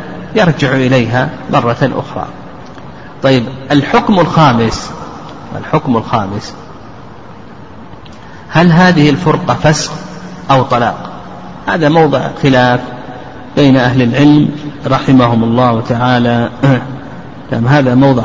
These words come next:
خلاف بين أهل العلم رحمهم الله تعالى، والصواب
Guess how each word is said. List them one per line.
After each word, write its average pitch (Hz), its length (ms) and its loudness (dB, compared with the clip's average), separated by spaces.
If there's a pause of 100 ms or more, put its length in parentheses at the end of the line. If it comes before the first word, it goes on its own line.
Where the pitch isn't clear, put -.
خلاف 117 260 2 (100)
بين 120 140 0
أهل 110 200 -4
العلم 147 280 0 (120)
رحمهم 120 380 -2
الله 113 380 0
تعالى، 151 380 -2 (520)
والصواب 147 580 2